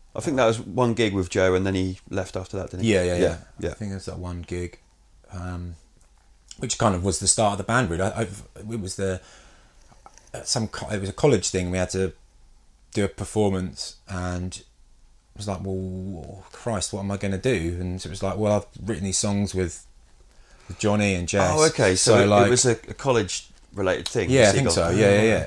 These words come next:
Speaker 1: okay,
Speaker 2: So
Speaker 1: yeah,
Speaker 2: then we
Speaker 1: yeah.
Speaker 2: were like, "We need to, maybe I'll just try and see if I can do these tracks live." So that's it. We looked at
Speaker 1: Oh,
Speaker 2: sort of
Speaker 1: right, okay.
Speaker 2: the rockiest ones, and then we're like, "Okay, well, who's gonna, who's gonna be interested in playing these?" And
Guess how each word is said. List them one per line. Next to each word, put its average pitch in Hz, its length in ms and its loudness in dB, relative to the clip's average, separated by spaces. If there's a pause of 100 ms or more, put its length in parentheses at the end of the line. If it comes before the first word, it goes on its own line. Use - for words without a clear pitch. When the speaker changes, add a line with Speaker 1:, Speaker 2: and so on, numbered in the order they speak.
(140)
Speaker 1:
okay, 98 60 -4
Speaker 2:
So 92 160 -2
Speaker 1:
yeah, 107 60 0
Speaker 2:
then 110 120 2
we 110 80 2
Speaker 1:
yeah. 104 80 0
Speaker 2:
were 101 60 0
like, 98 300 -2
"We 101 120 -4
need 101 220 0
to, 98 540 0 (1200)
maybe 104 200 0
I'll 92 100 2
just - 220 -4
try 95 260 0
and 95 920 -4
see 101 200 -6
if 90 100 -6
I 92 80 -2
can 101 180 -4
do 98 160 -2
these 92 280 -4 (100)
tracks - 440 -6
live." 80 420 -2
So 87 140 -4
that's 90 220 -4
it. 92 220 0 (140)
We 92 160 -8
looked 95 200 -6
at 87 80 -6
Speaker 1:
Oh, - 20 -4
Speaker 2:
sort 143 140 -2
of 151 40 0
Speaker 1:
right, 143 360 -2
okay. 82 200 -6
Speaker 2:
the 92 80 -8
rockiest 92 520 -2
ones, 95 380 0
and 92 140 -2
then 98 140 0
we're 98 60 0
like, 95 200 0
"Okay, 95 280 -2
well, 98 200 2
who's 104 180 0
gonna, 98 300 -2 (680)
who's 101 140 -8
gonna 98 160 -6
be 92 120 -2
interested 92 360 -8
in 90 160 -8
playing 107 380 -2
these?" 82 300 -6
And 85 180 -8